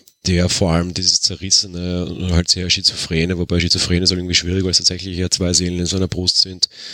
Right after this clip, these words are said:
sehr gut rüberbringt und teilweise auch ein bisschen lustig, wobei auf der anderen Seite war ich, also gerade von Tom Hardy bin ich auch einfach wesentlich mehr gewöhnt, ja.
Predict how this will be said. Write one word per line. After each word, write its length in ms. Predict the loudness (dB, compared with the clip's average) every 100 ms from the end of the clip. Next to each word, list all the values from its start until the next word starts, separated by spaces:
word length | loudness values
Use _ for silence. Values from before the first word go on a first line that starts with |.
| -16 -18 -20 _
sehr 380 | 0 0 0 -4
gut 260 | -2 -2 0
rüberbringt 800 | 2 4 4 2 -2 -2 0
und 140 | -2 0
teilweise 760 | 0 2 2 2 2 2 2
auch 120 | -2
ein 100 | -4
bisschen 300 | 0 0 0
lustig, 400 | -6 0 0 0 -4
wobei 280 | 0 2
auf 100 | 4
der 100 | 2
anderen 440 | 2 2 2 2 2
Seite 360 | 0 0 0
war 160 | 2 2
ich, 180 | 2 -2 _ _ _
also 140 | -4 -2
gerade 320 | 0 0 0
von 200 | 0 0
Tom 180 | 0 2
Hardy 280 | 2 4 2
bin 120 | 0
ich 160 | 2 2
auch 80 |
einfach 300 | 2 2 2
wesentlich 440 | 4 2 2 0 0
mehr 440 | 0 2 2 2
gewöhnt, 500 | 0 0 0 0 -2
ja. 300 | 0 2 0